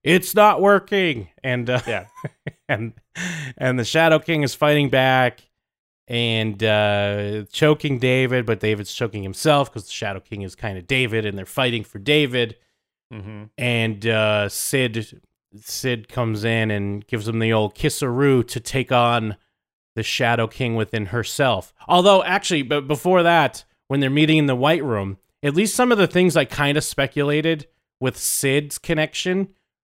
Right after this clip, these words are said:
Speaker 1: were kind of explained to be true. 'Cause I remember
Speaker 2: Oh,
Speaker 1: I
Speaker 2: yeah.
Speaker 1: kept saying, like, "I assume Sid can see these things or has a connection because they've switched bodies before."
Speaker 2: Yeah.
Speaker 1: So they kinda confirmed that. At least that was,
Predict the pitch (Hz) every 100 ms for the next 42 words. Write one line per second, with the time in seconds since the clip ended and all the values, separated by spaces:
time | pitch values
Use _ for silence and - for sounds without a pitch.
0 | _ - 123 - 147 143 175 175 - -
1 | 170 180 196 190 185 196 - 214 233 240
2 | _ _ _ _ _ - 131 143 156 151
3 | 175 196 123 - 147 139 135 123 113 _
4 | _ _ _ - 135 131 - 175 190 180
5 | - 165 151 - 139 120 - 147 147 151
6 | 147 - 151 156 131 117 127 120 117 123
7 | 123 - 139 123 117 127 107 113 107 -
8 | - 127 120 - - - 107 117 127 139
9 | 127 156 - 165 165 180 175 _ _ _
10 | _ _ - 107 92 - 147 143 139 156
11 | 175 196 196 196 180 208 208 202 208 214
12 | 156 151 147 131 131 151 143 -